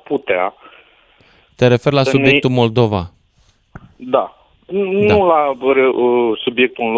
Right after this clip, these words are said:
Speaker 1: Moldova, ci la subiectul Ucraina, ce se întâmplă acolo și cum lucrurile astea pot degenera într-un conflict mult mai grav și mult mai mare decât cel actual.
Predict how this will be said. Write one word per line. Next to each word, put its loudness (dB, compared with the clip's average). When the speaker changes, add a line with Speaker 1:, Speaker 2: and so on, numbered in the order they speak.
Speaker 1:
Moldova, -2
ci -10
la -2
subiectul -2
Ucraina, -4
ce -2
se -4
întâmplă -4
acolo 0
și 0
cum -2
lucrurile 0
astea -2
pot -4
degenera -2
într-un -4
conflict -4
mult -2
mai -2
grav 0
și -8
mult -2
mai 0
mare 0
decât -4
cel -2
actual. -2